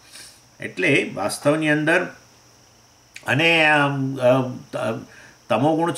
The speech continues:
છવાયેલો હોય ને જતો રહે એવું એ બને વાસ્તવમાં. આ દાખલા તરીકે તમે, અ, આ ઊંઘ વગેરે હોય,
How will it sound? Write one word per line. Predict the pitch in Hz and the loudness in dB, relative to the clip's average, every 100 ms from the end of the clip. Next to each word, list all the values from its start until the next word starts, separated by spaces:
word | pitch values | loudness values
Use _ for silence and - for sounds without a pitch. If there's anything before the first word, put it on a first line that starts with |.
| - | 0
છવાયેલો | 135 156 175 175 | 2 4 2 2
હોય | 156 170 | 2 2
ને | 175 165 | 0 0
જતો | 131 131 180 | 0 0 2
રહે | 170 | 4
એવું | 170 151 196 | 6 6 6
એ | 202 | 4
બને | 113 90 - _ _ _ | 2 -2 -12 _ _ _
વાસ્તવમાં. | 90 95 - - 69 67 _ _ - - - - - | -10 -10 -10 -14 -16 -20 _ _ -20 -20 -20 -20 -8
આ | 101 117 - 117 113 | -6 -6 -8 -14 -4
દાખલા | 107 131 127 | -2 -2 -2
તરીકે | 127 131 | -4 -4
તમે, | 120 127 127 131 117 | -4 0 2 2 -2
અ, | 113 117 110 - - - - - | -4 -4 -6 -10 -14 -18 -14 -8
આ | 110 | -4
ઊંઘ | 104 101 127 | -2 2 4
વગેરે | 131 127 139 151 | 4 4 4 4
હોય, | 147 127 | 4 4